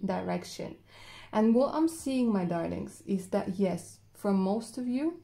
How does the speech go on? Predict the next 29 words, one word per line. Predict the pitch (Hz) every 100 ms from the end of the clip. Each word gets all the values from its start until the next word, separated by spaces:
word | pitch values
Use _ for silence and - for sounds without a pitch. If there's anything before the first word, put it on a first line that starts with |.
| -
this | 180 208 247
person | - 262 262 269 302 294 285 -
is | 190 196
going | - 208 202
to | 185
be | 180 202
a | 196
foreigner. | - 196 196 190 196 208 - _ _ _ _ _ _ - -
And | 202 196 185
they | 208 254 320
will | 285 226 196
want | 202 247 254
to | 240
make | 208 214 233
your | 202
wishes | 180 208 233 269 -
come | - 233
true. | 240 - 214 196 - - 196
They | 233
might | 233 277 302
be | 320
living | 269 233 262 311
in | 226 220
the | 214
same | - 233 254
country | - 233 247 254 -
as | 202
you | 180 202 247
are, | 214 220 294